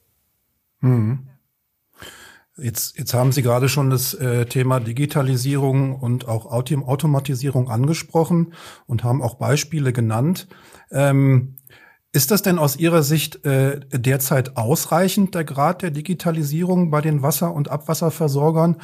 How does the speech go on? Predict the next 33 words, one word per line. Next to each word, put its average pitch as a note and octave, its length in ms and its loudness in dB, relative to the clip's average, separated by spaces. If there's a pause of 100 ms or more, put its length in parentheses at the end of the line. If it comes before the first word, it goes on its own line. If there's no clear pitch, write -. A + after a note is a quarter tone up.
(320)
Oder C3+ 260 2
was C#3+ 220 0
muss E3+ 180 4
aus D3+ 220 -2
Ihrer D#3 260 2
Sicht C#3+ 300 -4
in D3 120 2
den, C#3 280 2
äh, C3 200 -2
vielleicht C3+ 220 0
in, C3 240 0
in B2+ 180 0
näherer C#3 340 2
Zukunft C#3+ 580 -2
noch C3 180 0
mehr C#3 260 4
geschehen, C#3+ 600 -2
um C#3 260 -4
eben C#3 380 -2
die C3 140 -4
Prozesse C3+ 680 -2
weiter C#3+ 340 0
zu C#3 200 -4
digitalisieren C3 880 -2
beziehungsweise B2+ 580 -2
zu B2+ 200 -6
automatisieren? A2+ 880 -2
Gibt - 160 -10
es D3 100 -6
da D3 120 -4
von C#3 160 -6
Ihrer C#3 220 -2
Seite B2+ 380 -4